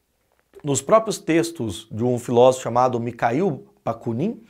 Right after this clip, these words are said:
há uma ideia de que o, a estrutura do capitalismo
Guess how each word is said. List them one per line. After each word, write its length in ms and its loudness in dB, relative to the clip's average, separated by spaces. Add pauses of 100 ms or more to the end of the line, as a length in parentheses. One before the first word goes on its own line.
(480)
há 140 8
uma 160 6
ideia 300 4
de 120 -6
que 420 -2 (360)
o, 640 6
a 160 6
estrutura 880 2 (420)
do 120 2
capitalismo 1000 -2